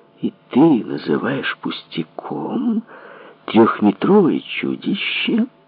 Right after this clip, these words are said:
Я еще раз повторяю тебе, что не желаю,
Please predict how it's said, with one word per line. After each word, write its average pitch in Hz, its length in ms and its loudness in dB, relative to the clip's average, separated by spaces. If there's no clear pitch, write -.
Я 78 200 -2
еще 80 580 0
раз 226 160 -2
повторяю 165 760 0
тебе, - 440 -2
что - 260 2
не 139 420 6
желаю, 202 1080 4